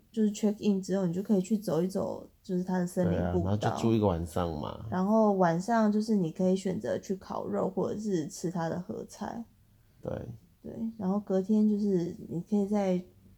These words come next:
Speaker 1: 在它园区再走走，然后就 check out 就回家。
Speaker 2: 哎，那我们怎么回家的？
Speaker 1: 我们就坐他的接驳车啊。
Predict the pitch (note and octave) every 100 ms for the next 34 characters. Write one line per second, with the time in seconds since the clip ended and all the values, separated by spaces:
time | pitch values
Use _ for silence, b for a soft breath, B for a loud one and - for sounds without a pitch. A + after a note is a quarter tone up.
0 | _ - - F#3+ F#3+ F#3 E3 E3 F3 F#3
1 | F#3 E3+ - - - - F#3 F#3 E3+ F3+
2 | - D3+ - - - - A2 A2 F#2+ F2
3 | D2+ E2+ D2+ C2+ C#2 - - G#2 G#2 b
4 | b b b _ - F#3 A3+ A3+ B3+ A3+
5 | G#3+ F#3+ G3 F#3 F#3 - - - - -
6 | A3 A3+